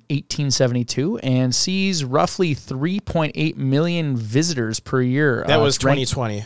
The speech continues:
Speaker 1: Yeah, it's, uh, twenty twenty-one.
Speaker 2: Well, th-, the rankings from twenty twenty-one, that
Speaker 1: Oh,
Speaker 2: number is
Speaker 1: so it's
Speaker 2: from
Speaker 1: ranked number
Speaker 2: twenty twenty.
Speaker 1: twelve of
Speaker 2: Yeah.
Speaker 1: all the national parks.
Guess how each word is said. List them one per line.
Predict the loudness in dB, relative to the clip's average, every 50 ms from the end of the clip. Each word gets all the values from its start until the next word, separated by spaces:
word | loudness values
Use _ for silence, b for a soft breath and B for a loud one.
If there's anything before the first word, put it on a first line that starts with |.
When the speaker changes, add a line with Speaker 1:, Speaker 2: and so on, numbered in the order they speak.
| 0
Speaker 1:
Yeah, | 2 2 2
it's, | 2 0 -2
uh, | -2 0 0 2 2 0 -2 -2
twenty | 0 2 2 4
twenty-one. | 4 4 2 2 2 2 2 0 -2 -4 -12 _ _ _ _ _ _ _ _ _ _ _
Speaker 2:
Well, | 4 4 4 6 4 0
th-, | -2 -4 -8 -4
the | -2 -2 0
rankings | 0 0 0 0 -2 -2 -4 -4
from | -4 -4 -6
twenty | -4 -4 -4 -4
twenty-one, | -4 -4 -4 -6 -6 -6 -6 -4
that | -4 -4 -2 2
Speaker 1:
Oh, | 4 6 6 6
Speaker 2:
number | 6 6 4 2 2
is | 2
Speaker 1:
so | 4 4
it's | 4 6
Speaker 2:
from | 4
Speaker 1:
ranked | 4 4 4 2
number | 2 2 2 2 0
Speaker 2:
twenty | -2 -4 0
twenty. |
Speaker 1:
twelve | 2 4 6 6 4 2 0 -2 -8 -14 -8
of | -6 -2 0 0
Speaker 2:
Yeah. | 2
Speaker 1:
all | 2 0 0
the | -2 -4 -8
national | -8 -6 -6 -6 -6 -8 -8
parks. | -6 -4 -2 -2 -2 -2 -4 -4 -6 -6